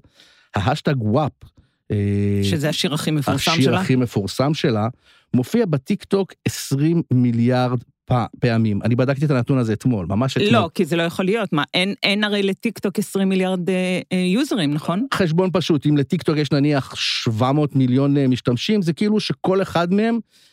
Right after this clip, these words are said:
Speaker 1: הזכיר את השיר בממוצע שלושים פעם. כלומר, אין סיכוי כמעט שיש משתמש בטיקטוק שלא נתקל בשיר שלה, מילדים שלא לגמרי מבינים את משמעות המילים הבוטות של השיר, ועד, אה, קשישים שרק רוצים, אה, לרכוב על הטרנד.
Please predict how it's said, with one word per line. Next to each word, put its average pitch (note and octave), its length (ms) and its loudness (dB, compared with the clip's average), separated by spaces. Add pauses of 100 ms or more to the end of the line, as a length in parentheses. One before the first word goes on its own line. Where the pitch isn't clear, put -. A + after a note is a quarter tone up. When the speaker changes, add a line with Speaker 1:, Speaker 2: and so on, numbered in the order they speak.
(340)
Speaker 1:
הזכיר C3+ 500 2
את F3+ 120 -2
השיר F#3 280 0
בממוצע D3+ 720 2 (400)
שלושים D3 520 2
פעם. A2+ 240 0 (140)
כלומר, D#3 220 0 (360)
אין G3 320 2
סיכוי F3 580 0
כמעט C#3+ 400 0
שיש C3+ 260 0
משתמש C3 360 2
בטיקטוק C#3+ 560 -2 (400)
שלא B2+ 280 2
נתקל C3 300 0
בשיר G#2 280 -2
שלה, G2+ 340 -2
מילדים D3 600 2
שלא B2+ 520 2
לגמרי C#3 560 2
מבינים B2+ 480 2
את C3 140 -2
משמעות B2 520 0
המילים A#2+ 400 2
הבוטות A2+ 440 -2
של A2+ 200 0
השיר, F3+ 520 0 (720)
ועד, D#3 420 0
אה, E3+ 220 2
קשישים A3+ 460 0
שרק F#3 460 0
רוצים, G3 420 2
אה, F#3 380 2
לרכוב F#3 360 0
על G3 80 2
הטרנד. G3 460 0